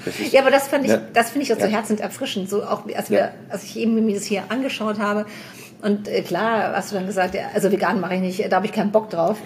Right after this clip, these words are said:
Speaker 2: was auch nicht passen würde.
Speaker 1: Ich
Speaker 2: Also
Speaker 1: kann's auch gar nicht. Ich
Speaker 2: Nee,
Speaker 1: kann's
Speaker 2: muss
Speaker 1: auch gar nicht.
Speaker 2: genau.
Speaker 1: Ich, ich, ich will's auch gar nicht. Und ich hab, das muss ich jetzt sagen, ich hab gar kein Problem mit, mit, mit veganer Ernährung oder mit, mit Veganern.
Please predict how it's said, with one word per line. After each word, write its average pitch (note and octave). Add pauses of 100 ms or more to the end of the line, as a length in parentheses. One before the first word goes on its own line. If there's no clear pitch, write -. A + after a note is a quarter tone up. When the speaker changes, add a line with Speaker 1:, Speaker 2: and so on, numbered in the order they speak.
Speaker 2:
was A3+
auch B3
nicht A#3+
passen -
würde. F3+
Speaker 1:
Ich G3+
Speaker 2:
Also G#3
Speaker 1:
kann's C4+
auch D#4+
gar A#2
nicht. F#2+
Ich -
Speaker 2:
Nee, B3+
Speaker 1:
kann's G#4+
Speaker 2:
muss -
Speaker 1:
auch -
gar B2+
nicht. A2
Speaker 2:
genau. G#3+
Speaker 1:
Ich, -
ich, F2
ich -
will's G3+
auch -
gar G2
nicht. C#3+ (300)
Und B2
ich -
hab, - (1080)
das C#3
muss D#3
ich C#3
jetzt C#3
sagen, -
ich -
hab - (280)
gar B2+
kein A2+
Problem G2+
mit, D#2+
mit, F2+
mit -
veganer F#2
Ernährung A2+
oder G2+
mit, G2
mit F2+
Veganern. -